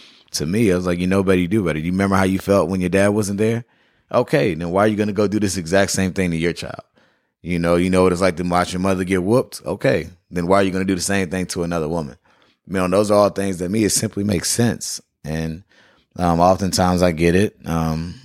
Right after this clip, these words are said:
when it comes to the mental makeup and the things you experience, sometimes it's a lot easier said than done. But for me, I knew, um, I wanted stability. You know, my version of success is simply stability. Knowing where you're gonna sleep that night,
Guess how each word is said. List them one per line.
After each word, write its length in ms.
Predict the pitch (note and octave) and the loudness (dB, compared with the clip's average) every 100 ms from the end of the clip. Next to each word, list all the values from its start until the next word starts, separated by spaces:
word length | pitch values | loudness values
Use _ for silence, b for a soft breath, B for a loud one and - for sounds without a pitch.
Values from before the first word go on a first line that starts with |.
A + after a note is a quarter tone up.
| _ _ | _ _
when 180 | - D#2+ | -6 -6
it 80 | D#2 | -2
comes 280 | E2 E2 - | 0 0 0
to 60 | |
the 100 | E2+ | -2
mental 380 | E2 E2+ E2 E2 | 0 0 0 0
makeup 580 | D#2+ E2 E2 E2+ E2+ F2 | 2 0 2 0 0 -4
and 200 | E2+ D#2+ | -4 -4
the 60 | |
things 280 | D2+ E2+ D#2 | -2 -2 0
you 80 | D#2 | -2
experience, 560 | D2 D#2+ D#2+ E2+ E2+ - | -2 -2 0 0 0 -2
sometimes 440 | D#2 D2+ D#2+ D2 | -4 -2 0 0
it's 120 | D2 | -2
a 60 | D#2+ | 0
lot 320 | D#2 D#2 - b b b b _ | 2 2 -2 b b b b _
easier 480 | D#2+ E2 D#2 D#2+ D#2 | 0 0 0 0 0
said 340 | - E2 D#2 | 0 2 2
than 140 | D2+ D2 | -2 0
done. 340 | D#2 F2+ A2+ b b b b | 0 0 -2 b b b b
But 120 | - | -2
for 140 | D2 F2 | 0 0
me, 180 | F#2 F2 | 4 4
I 100 | D#2+ | 4
knew, 460 | E2 E2+ E2 D#2+ - _ - | 4 4 4 0 -12 _ -16
um, 340 | - - G1+ G1+ | -12 -12 -8 -4
I 60 | D#2+ | -2
wanted 260 | E2+ D#2+ | -2 -2
stability. 680 | - C#2 B1 D2+ C2+ - - _ | -4 -6 -4 -4 -4 -10 -18 _
You 100 | - | -10
know, 120 | D2 D2 | -6 0
my 180 | D#2 | 0
version 380 | D#2+ E2+ E2 D#2+ | 4 2 2 0
of 80 | D2+ | -4
success 500 | - - E2 E2 - | -4 -2 2 2 2
is 100 | A#1 | -2
simply 300 | - E2 D2 | -2 -2 -2
stability. 640 | - C#2 D#2+ D2 B1+ - _ _ _ _ - | -4 0 0 0 -4 -14 _ _ _ _ -10
Knowing 300 | D2+ E2+ E2+ | -2 0 2
where 100 | E2 | 2
you're 100 | D#2+ | 0
gonna 120 | D#2 | 0
sleep 240 | - D#2+ D#2 | 0 0 2
that 160 | D2+ | 0
night, 320 | D2+ D2+ D2 | 0 -2 -4